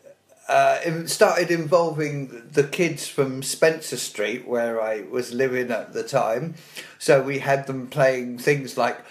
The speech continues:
saucepans, banging saucepans together, um, with a mix of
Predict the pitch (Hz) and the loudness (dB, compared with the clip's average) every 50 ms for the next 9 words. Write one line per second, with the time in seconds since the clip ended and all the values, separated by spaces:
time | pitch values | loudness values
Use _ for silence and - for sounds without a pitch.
0 | - - - - - - - 185 180 170 165 147 - - - 151 147 147 156 170 | -20 -20 -12 -8 -6 2 6 6 6 6 4 0 -4 0 2 2 2 4 0 -4
1 | 156 - - - - 151 160 160 151 147 147 151 - - 160 156 151 147 147 - | -8 -12 -2 0 2 2 2 2 0 -2 -2 -4 -2 0 2 2 4 2 0 -4
2 | - - 143 135 135 139 - - - 170 135 127 156 151 160 143 160 147 143 143 | -2 -2 -2 -2 -2 -8 -12 -8 -8 -8 -4 2 4 4 4 4 2 2 0 0
3 | 143 - - - - - - _ - 120 127 127 120 123 123 123 - - - - | -4 -8 -16 -20 -20 -20 -12 _ 4 4 6 6 4 0 -4 -8 -10 -14 -20 -8
4 | _ 139 165 160 165 165 160 160 170 175 175 180 170 170 - - - - - 170 | _ 2 4 6 6 4 4 2 0 0 0 0 0 -2 -6 -8 -6 0 2 2
5 | 143 147 147 147 147 139 123 - - - - - | 4 4 4 2 0 0 -4 -8 -14 -18 -20 -20